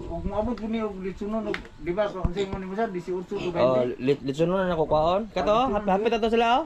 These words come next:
Speaker 1: Ha?
Speaker 2: Siguro mga two weeks.
Speaker 1: Oo.
Speaker 2: Kato nga, kato nga batch. Ako'y kuha na.
Speaker 1: Ingon lang si Warren, i-receive ni mo kuha kayo.
Speaker 2: Oo.
Speaker 1: Lain kuha yung tingi-tingi.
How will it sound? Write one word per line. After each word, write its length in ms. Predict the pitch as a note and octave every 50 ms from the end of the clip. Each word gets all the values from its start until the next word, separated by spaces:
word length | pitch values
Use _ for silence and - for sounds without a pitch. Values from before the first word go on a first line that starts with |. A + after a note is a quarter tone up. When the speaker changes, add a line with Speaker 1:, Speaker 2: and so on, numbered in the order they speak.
| - - -
Speaker 1:
Ha? 160 | - C#3+ D#3 F3 - - - -
Speaker 2:
Siguro 260 | - C3 C#3 D3+ F#3 G3+
mga 260 | F#3+ F3+ E3+ E3 D#3+ D#3+ D#3+ D#3 D#3 D#3 D3+ D3+ D3+ D3+ D3 C3+ - - - -
two 140 | D#3+ E3 F3+
weeks. 480 | F#3 F3+ F3+ - - - - - - - - - -
Speaker 1:
Oo. 300 | - E3 F#3+ F#3 F3 D#3+ D3+ C#3
Speaker 2:
Kato 180 | - - C3+ D#3 D3
nga, 100 | C#3 C#3 C3+
kato 160 | D3 C3+ D3
nga 140 | D3 D3 C#3
batch. 260 | C#3+ C#3 C3+ C3 - - - - - - - - - - - - - -
Ako'y 160 | - D3 D#3
kuha 200 | E3+ G3 G3+ G3+ G#3
na. 120 | A#3+ B3+ G#3+ - - - - - - - - - F#5 G5 G#5 A5+ - - - - - - - - - - - - - - - - - -
Speaker 1:
Ingon 240 | F#3 G#3+ A#3+ B3 B3
lang 140 | B3+ B3+ B3
si 80 | A3+
Warren, 320 | A3 A3 A3+ A#3 A#3 A3+ A3+
i-receive 480 | G#3 F#3+ F#3 G3 F#3 - - A#3 A3
ni 80 | G#3+ G#3+
mo 120 | G#3+ E3 D#3+
kuha 200 | D#3+ G3+ G#3 G#3 G3+
kayo. 240 | F#3 G3+ G3 F3+ E3
Speaker 2:
Oo. 420 | E3 D#3+ - - - D3 C3+ -
Speaker 1:
Lain 280 | - G#2 A2+ A#2 A2+ A2 G#2+
kuha 120 | G#2 G#3 G#3 G3+
yung 140 | G3 F3+ E3+ E3+ -
tingi-tingi. 600 | - F3+ F3 F#3 F3 E3+ F3 G3+ G#3 G3 F#3 F#3